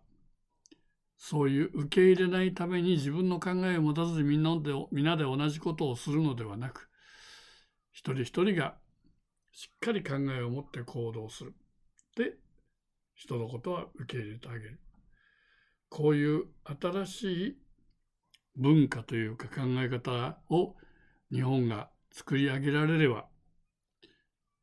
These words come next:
大げさに言えば、世界平和への一つの大きな、まあ、なんていうんでしょう、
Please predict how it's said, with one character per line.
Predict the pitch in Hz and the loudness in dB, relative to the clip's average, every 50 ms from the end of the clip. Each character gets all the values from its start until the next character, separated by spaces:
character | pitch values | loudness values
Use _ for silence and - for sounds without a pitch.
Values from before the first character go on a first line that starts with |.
| _ _ _ | _ _ _
大 | - 123 123 143 156 165 170 175 180 180 | -6 -2 -2 0 0 0 -2 -2 -4 -4
げ | 175 180 | -4 -4
さ | 175 - 190 175 | -4 -2 -2 0
に | 175 180 180 | 2 4 6
言 | 185 190 180 | 6 6 6
え | |
ば、 | 160 127 113 - - - _ _ _ _ _ _ _ _ _ _ _ _ _ - _ _ _ _ _ _ _ _ _ _ _ _ | 6 2 0 -4 -10 -18 _ _ _ _ _ _ _ _ _ _ _ _ _ -20 _ _ _ _ _ _ _ _ _ _ _ _
世 | _ - - 135 | _ -10 -8 -8
界 | 120 - 139 131 123 113 | -6 -4 -2 -2 -2 0
平 | 123 135 135 135 | 2 2 4 4
和 | 123 117 117 | 4 2 2
へ | 135 143 | 2 2
の | 143 131 107 110 - - - _ - _ - - - - - - - _ _ | 2 2 0 -4 -8 -14 -20 _ -20 _ -20 -20 -20 -20 -20 -20 -20 _ _
一 | - - - - 143 127 | -20 -10 -4 -4 -4 -4
つ | - - | -4 -4
の | 139 120 117 - - - - | -4 -4 -4 -6 -10 -12 0
大 | - 185 196 196 190 175 | 4 6 6 6 6 4
き | 180 - 170 | 2 0 -2
な、 | 165 180 185 196 339 - - - - - - - - _ _ _ _ _ - _ _ _ _ _ _ _ _ _ _ _ _ _ _ _ _ _ _ _ _ _ _ _ _ _ - | 0 0 0 -2 -4 -6 -12 -18 -20 -20 -20 -20 -20 _ _ _ _ _ -20 _ _ _ _ _ _ _ _ _ _ _ _ _ _ _ _ _ _ _ _ _ _ _ _ _ -14
ま | - 110 | -10 -8
あ、 | |
な | 110 110 113 | -8 -6 -8
ん | 120 | -8
て | - | -10
い | 104 | -12
う | |
ん | 104 | -14
で | - | -16
し | |
ょ | |
う、 | - | -20